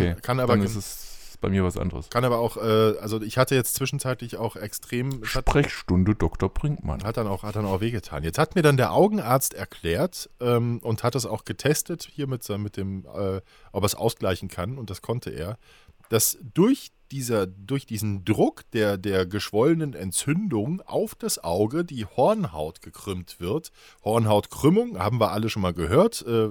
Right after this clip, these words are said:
Speaker 2: wer eine Brille hat, hat wahrscheinlich auch eine Hornhautkrümmung und hat entsprechenden Ausgleich in der Brille.
Speaker 1: Ja,
Speaker 2: Ich hab
Speaker 1: hier,
Speaker 2: auf
Speaker 1: ich.
Speaker 2: <laughs> ich hab auf dem Auge eins Komma zwei fünf normalerweise laut Brillenausweis, äh, eine Hornhautverkrümmung und hab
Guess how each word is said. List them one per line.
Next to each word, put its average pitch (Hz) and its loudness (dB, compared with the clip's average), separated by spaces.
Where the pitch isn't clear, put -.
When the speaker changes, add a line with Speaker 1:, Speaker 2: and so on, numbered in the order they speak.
Speaker 2:
wer 104 -2
eine 104 -2
Brille 110 2
hat, 95 0
hat 165 -2
wahrscheinlich 160 -2
auch 165 -4
eine 135 0
Hornhautkrümmung 135 -2
und 107 -2
hat 98 -4
entsprechenden 98 -8
Ausgleich 110 -2
in 98 -6
der 87 -2
Brille. 104 -8
Speaker 1:
Ja, - 0
Speaker 2:
Ich - -2
hab 214 0
Speaker 1:
hier, - 0
Speaker 2:
auf - 0
Speaker 1:
ich. 277 -2
Speaker 2:
<laughs> 202 6
ich 175 6
hab 196 6
auf 175 6
dem 151 0
Auge 175 6
eins 160 2
Komma 143 6
zwei 123 4
fünf - -2
normalerweise 98 4
laut 95 0
Brillenausweis, 98 -2
äh, 107 2
eine 104 2
Hornhautverkrümmung 104 0
und 117 -4
hab 135 -6